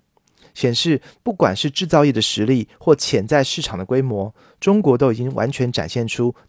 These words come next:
大国崛起的态势。但表现这么强势的外在，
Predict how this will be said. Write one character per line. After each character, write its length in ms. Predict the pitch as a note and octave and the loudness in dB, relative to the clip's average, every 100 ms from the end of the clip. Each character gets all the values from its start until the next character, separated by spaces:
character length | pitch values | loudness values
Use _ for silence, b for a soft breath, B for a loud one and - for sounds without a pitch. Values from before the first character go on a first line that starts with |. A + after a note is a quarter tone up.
| - | 0
大 240 | F3+ G#2 | 2 2
国 260 | - G#2 G#2+ | 2 2 2
崛 300 | - G#2 C3 | 2 2 2
起 180 | - | 0
的 80 | G2+ | -4
态 180 | - A2 | -4 -4
势。 320 | E2+ - F#2+ - _ _ _ _ B B B B | -2 -4 -6 -10 _ _ _ _ B B B B
但 160 | - F#3 | 0 4
表 140 | C#3 | 4
现 160 | A#2 G#3 | 4 4
这 140 | A3 | 4
么 80 | D#3+ | 0
强 200 | - B2 | 0 -4
势 120 | - | 2
的 100 | C3+ | 4
外 160 | D3+ C3+ | 4 2
在， 320 | - C3 | 4 2